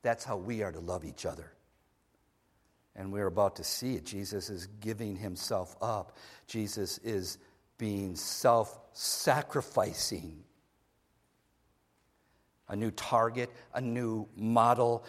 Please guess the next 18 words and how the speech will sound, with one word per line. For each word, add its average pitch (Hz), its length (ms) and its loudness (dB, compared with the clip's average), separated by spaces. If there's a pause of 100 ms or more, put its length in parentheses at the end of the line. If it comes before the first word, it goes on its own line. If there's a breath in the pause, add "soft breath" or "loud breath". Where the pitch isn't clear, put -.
(140)
I 113 120 6
also 107 280 6
think 113 260 -4
a 95 60 0
new 117 240 -2
goal 113 760 0 (240)
Jesus 92 400 -8
gives. 92 440 -8 (320 loud breath)
And 113 160 0
that 127 200 6
is 120 160 0
in 120 100 -2
that 123 140 4
next 131 280 -4
verse 104 240 -2
where 113 80 2
it - 60 -6
says 110 260 2